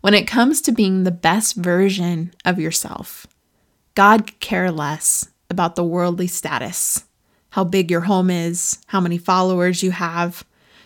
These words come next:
the straight A's your child has, the perfectly tidy home you keep, your educational degrees and certifications. Nope, he's not moved by any of that, but he is moved by your heart.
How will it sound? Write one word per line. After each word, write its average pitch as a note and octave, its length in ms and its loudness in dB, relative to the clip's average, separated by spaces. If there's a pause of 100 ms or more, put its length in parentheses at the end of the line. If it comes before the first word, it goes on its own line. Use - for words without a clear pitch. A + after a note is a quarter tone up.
the G3 80 2
straight F#3+ 400 -2
A's G3 340 2
your F#3 80 -2
child F3+ 440 0
has, F3 480 -4
the F#3 120 -6
perfectly G#3 460 -2
tidy G3+ 500 0
home G3+ 320 2
you G3 140 0
keep, G3 460 -6 (580)
your G#3 240 2
educational G#3 720 2
degrees F#3 560 -2
and F3+ 100 -4
certifications. F3 1120 -4 (420)
Nope, G3 340 2 (600)
he's G#3+ 180 0
not G3+ 200 6
moved F#3+ 320 -2
by F#3 120 0
any F#3 260 0
of E3 100 -8
that, D#3 280 -6 (1160)
but G3 100 0
he G3 120 4
is F#3+ 180 2
moved F3+ 240 0
by F3+ 80 -4
your F3 140 -4
heart. D#3+ 380 -8